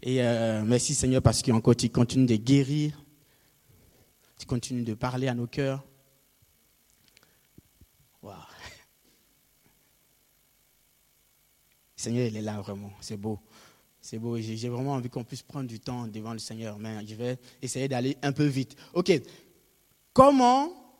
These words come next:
gères-tu ce que tu entends ? Comment tu gères ? Ou bien je, je voulais faire plus simple.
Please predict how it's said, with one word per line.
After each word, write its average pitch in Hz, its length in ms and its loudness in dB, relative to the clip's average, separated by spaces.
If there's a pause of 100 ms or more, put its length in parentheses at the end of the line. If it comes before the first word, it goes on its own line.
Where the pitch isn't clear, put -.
(560)
gères-tu 196 840 2 (680)
ce - 160 0
que 185 420 6 (600)
tu - 80 -6
entends ? - 280 -6 (3000)
Comment 233 280 0
tu 147 180 -8
gères ? 117 320 -6 (680)
Ou - 40 -12
bien 226 160 0
je, 143 220 0 (840)
je 143 120 -6
voulais 170 140 -2
faire 190 140 -6
plus 170 140 -10
simple. 127 340 -6